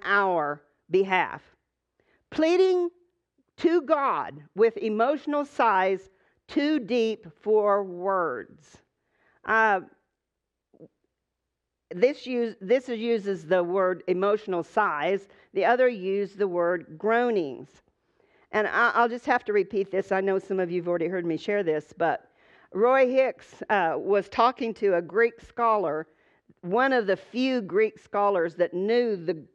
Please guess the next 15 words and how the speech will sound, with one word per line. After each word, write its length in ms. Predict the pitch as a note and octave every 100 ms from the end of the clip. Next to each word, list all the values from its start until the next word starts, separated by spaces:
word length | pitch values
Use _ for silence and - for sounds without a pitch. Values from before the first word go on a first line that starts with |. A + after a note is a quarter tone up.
| _ _ -
the 120 | E3
Greek 360 | D3 E3+ G#3+ G#3+ -
that 240 | F#3+ E3 -
the 80 | D#3
Bible 460 | D#3+ A3 A#3 D#3+
was 240 | C#3 C3+ D#3
written 300 | C#3 C3+ G2+
in. 240 | E2 G#2
This 180 | E3+ E3+
is 100 | D#3+
the 180 | D#3+ - E3
ancient 460 | G#3 G#3 - -
Greek. 520 | D3 C3 E2+ - _ _ _ _ _ _ _ _ _ _
And, 360 | G3+ G#3+ G3 F3+
um, 400 | F3+ E3+ D#3